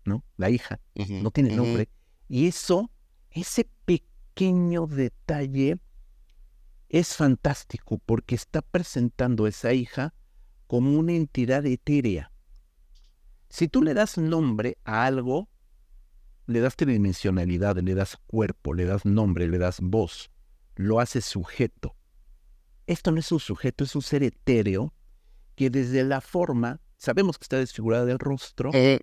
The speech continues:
Speaker 2: eh.
Speaker 1: pero todo lo que vemos el noventa y nueve por ciento del tiempo en pantalla es una máscara que sirvió, paréntesis,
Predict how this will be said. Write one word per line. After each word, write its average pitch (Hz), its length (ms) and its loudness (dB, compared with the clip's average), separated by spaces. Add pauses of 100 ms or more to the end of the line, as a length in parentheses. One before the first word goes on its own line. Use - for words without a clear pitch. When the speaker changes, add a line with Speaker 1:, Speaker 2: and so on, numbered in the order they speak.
Speaker 2:
eh. 127 240 4
Speaker 1:
pero 117 360 2 (220)
todo 156 360 2
lo 131 200 2
que 110 180 0
vemos 120 460 2
el 104 120 0
noventa 101 400 0
y 101 40 2
nueve 127 200 2
por 98 240 -4
ciento 113 640 -2 (340)
del 87 180 -2
tiempo 104 300 0
en 104 100 2
pantalla 110 600 0 (800)
es 120 380 0
una 117 260 4
máscara 110 720 -2 (800)
que 117 120 0
sirvió, 107 600 0 (160)
paréntesis, 95 760 -2